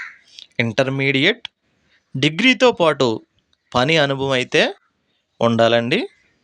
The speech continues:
ఇక వేతనం చూసుకున్నట్లయితే, టెక్నికల్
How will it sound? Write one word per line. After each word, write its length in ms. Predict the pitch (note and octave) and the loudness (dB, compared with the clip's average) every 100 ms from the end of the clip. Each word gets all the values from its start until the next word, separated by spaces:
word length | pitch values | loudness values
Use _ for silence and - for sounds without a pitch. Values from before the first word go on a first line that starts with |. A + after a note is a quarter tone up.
| _ _ _ _ _ _ _ - | _ _ _ _ _ _ _ -4
ఇక 140 | E3+ | 0
వేతనం 560 | G3+ F3+ F3 F#3+ A3+ A#3 | 2 2 2 0 0 0
చూసుకున్నట్లయితే, 760 | G3+ F#3 F3+ E3+ D3+ C#3+ C#3 G3 F4+ - _ _ _ _ _ _ _ | 0 0 0 -2 0 -2 2 2 0 -2 _ _ _ _ _ _ _
టెక్నికల్ 560 | F#3+ G3 A#3 B3 C4 | -4 -2 -2 0 0